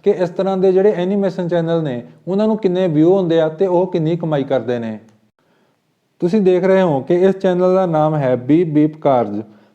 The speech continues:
ਤੇ ਇਸ ਨੂੰ ਲੱਖਾਂ ਦੇ ਵਿੱਚ ਤੇ ਮਿਲੀਅਨ ਦੇ ਵਿੱਚ ਵੀ ਵਿਊਜ਼ ਆਏ ਹੋਏ ਨੇ। ਕਿਸੇ ਨੂੰ ਦੋ ਲੱਖ ਦੋ ਹਜ਼ਾਰ, ਕਿਸੇ ਨੂੰ ਇੱਕ ਲੱਖ ਤਰਾਨਵੇਂ ਹਜ਼ਾਰ, ਕਿਸੇ ਨੂੰ ਦੋ ਪੁਆਇੰਟ ਦੋ ਮਿਲੀਅਨ। ਤੁਸੀਂ ਦੇਖ ਸਕਦੇ ਹੋ ਕਿ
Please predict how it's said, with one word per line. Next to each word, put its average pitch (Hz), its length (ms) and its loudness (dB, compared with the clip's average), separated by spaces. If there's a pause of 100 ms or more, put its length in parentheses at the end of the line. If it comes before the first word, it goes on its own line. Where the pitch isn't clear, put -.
(160)
ਤੇ 185 60 4
ਇਸ 180 200 0
ਨੂੰ 220 180 2
ਲੱਖਾਂ 165 340 0
ਦੇ 180 140 4
ਵਿੱਚ 156 240 2 (160)
ਤੇ 190 100 2
ਮਿਲੀਅਨ 175 400 2
ਦੇ 196 100 4
ਵਿੱਚ 170 220 0
ਵੀ 180 140 2
ਵਿਊਜ਼ 170 300 4
ਆਏ 143 160 2
ਹੋਏ 135 200 0
ਨੇ। 113 240 -4 (360)
ਕਿਸੇ 160 200 -2
ਨੂੰ 190 160 2
ਦੋ 156 160 4
ਲੱਖ 165 240 0
ਦੋ 143 280 2
ਹਜ਼ਾਰ, 151 400 2 (340)
ਕਿਸੇ 165 220 0
ਨੂੰ 175 140 0
ਇੱਕ 160 180 -2
ਲੱਖ 156 260 0
ਤਰਾਨਵੇਂ 151 500 0
ਹਜ਼ਾਰ, 147 380 2 (200)
ਕਿਸੇ 160 240 -2
ਨੂੰ 170 200 0
ਦੋ 147 180 2
ਪੁਆਇੰਟ 165 240 0
ਦੋ 143 220 2
ਮਿਲੀਅਨ। 151 520 0 (1040)
ਤੁਸੀਂ 185 220 -2
ਦੇਖ 180 200 0
ਸਕਦੇ 180 340 0
ਹੋ 139 180 -2
ਕਿ 185 140 -4